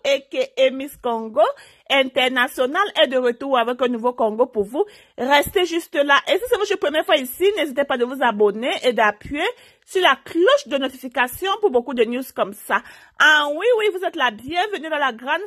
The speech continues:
famille du Congo, ça, et qui est déposé vos valises, vos bagages, vos Ghana Must Go,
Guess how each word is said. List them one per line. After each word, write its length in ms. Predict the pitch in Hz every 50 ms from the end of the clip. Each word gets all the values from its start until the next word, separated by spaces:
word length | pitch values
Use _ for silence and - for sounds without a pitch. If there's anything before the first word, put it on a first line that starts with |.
| 403 -
famille 440 | - 302 247 247 254 269 294 330 359
du 160 | 339 285 247
Congo, 360 | - 277 240 233 233 214 226
ça, 280 | 226 226 - 302 277 285 277 - _ _ _ _ -
et 480 | 269 320 381 427 440 508 - _ _
qui 160 | _ - 320
est 120 | 285 294 277
déposé 440 | 254 254 247 254 247 240 233 294 320
vos 140 | 359 392 302
valises, 600 | 294 254 226 214 202 202 214 254 302 381 - - _ _ _ _ _ _ -
vos 180 | 214 302 339 359
bagages, 680 | 285 240 240 220 214 185 208 233 247 277 320 320 - 320
vos 100 | 339 339
Ghana 260 | 302 302 311 311 320
Must 340 | 311 285 262 226 214 202 208
Go, 180 | 220 240 269